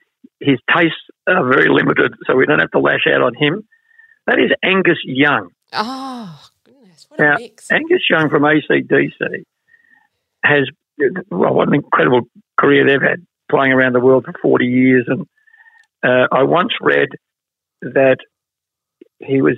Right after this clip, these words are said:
Speaker 1: had a medical checkup before he went on some rigorous eighty date tour. And the doctor said, "You're the sickest man I've ever examined."
Speaker 2: <laughs>
Speaker 1: He said, <laughs> he said, "Do you eat?" He goes, "Yes." He said, "What do you eat?" He said, "I have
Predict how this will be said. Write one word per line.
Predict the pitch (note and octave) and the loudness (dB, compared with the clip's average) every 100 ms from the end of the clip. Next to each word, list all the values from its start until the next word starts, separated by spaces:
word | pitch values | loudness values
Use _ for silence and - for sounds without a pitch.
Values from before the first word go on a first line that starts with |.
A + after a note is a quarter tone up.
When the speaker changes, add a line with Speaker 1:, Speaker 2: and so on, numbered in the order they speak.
| - _ _ _ - | -6 _ _ _ -4
Speaker 1:
had | F3+ | -2
a | |
medical | F3+ D#3+ E3+ E3+ C#3 - _ _ | 0 2 0 0 -2 -4 _ _
checkup | - D#3 - C#3 | -4 -2 -2 -4
before | - - D#3 | -6 0 2
he | |
went | C#3 C3+ | 4 2
on | B2+ | 0
some | D3+ C3+ | 0 0
rigorous | B2+ C3+ B2+ B2 - - | 2 4 2 2 -4 -4
eighty | F#3 C#3 C3+ A#2+ | -2 0 -4 -2
date | C#3+ C3+ - - | -2 -2 -4 -8
tour. | - D3+ B2 - _ _ _ _ _ _ _ - - | 0 2 2 -2 _ _ _ _ _ _ _ -14 -8
And | D3+ D3+ D3 | -2 0 2
the | D3 F3+ A3+ _ _ - | 0 -2 -20 _ _ -2
doctor | F#3+ - C#3+ | -2 -2 -2
said, | E3+ D#3+ | 0 2
"You're | G3+ | 2
the | E3+ - - | 2 -2 -4
sickest | - D3+ | -2 -2
man | F3 D#3 D3+ | 0 0 0
I've | C#3+ | 2
ever | D#3 C#3+ D3 | 2 2 0
examined." | B2 E3 F#3+ - - | 2 0 0 -6 -12
Speaker 2:
<laughs> | - | -12
Speaker 1:
He | A#3+ G4 F#4+ C4 - | -4 -2 -2 -4 -2
said, | F#4+ D#3 - _ _ - | -2 -2 -4 _ _ -4
<laughs> | - - - - | -2 -2 -4 -2
he | A#3 - | -2 0
said, | F3+ E3 | -2 2
"Do | E3+ | 2
you | D#3+ F#3+ | 4 2
eat?" | D4+ - - _ _ | 0 -6 -20 _ _
He | C#3 | -6
goes, | C3+ C3 | -2 -2
"Yes." | C#3+ F#3+ | 0 0
He | - - | -2 -4
said, | F3 D3 D3 | -4 -4 -4
"What | G3+ G#3 - | -4 -4 -2
do | |
you | F3 F3+ | 2 2
eat?" | A3+ - _ _ _ _ _ | 0 -6 _ _ _ _ _
He | C#3 | -6
said, | D#3 | 0
"I | C3 | 0
have | C3 | 0